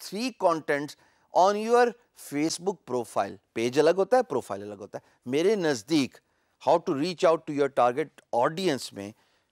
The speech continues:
सोशल मीडिया के अंदर Facebook से बड़ा टूल कोई नहीं है। In order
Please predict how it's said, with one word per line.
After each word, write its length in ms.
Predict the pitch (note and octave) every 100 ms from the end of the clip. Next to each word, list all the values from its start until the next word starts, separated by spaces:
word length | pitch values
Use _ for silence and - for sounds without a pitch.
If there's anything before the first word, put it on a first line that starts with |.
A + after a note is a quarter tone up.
| _ _ _ -
सोशल 520 | - D3 - G#3 G3
मीडिया 460 | D#3 B2 A2 B2
के 200 | A#2+ C3 -
अंदर 400 | C#3+ B2 A2 G2 - _ _ _ - - -
Facebook 600 | C#3 D3+ D3 - C#3+ -
से 240 | - C3+
बड़ा 520 | G2+ _ C3 B2 C3
टूल 380 | A#2 - A2 B2 _ _ _
कोई 340 | - A2+ G#2 F#2+
नहीं 360 | F2 F2+ F#2+
है। 120 | E2+ _ _ _ _ C#3
In 100 | C#3
order 320 | D3 F#3+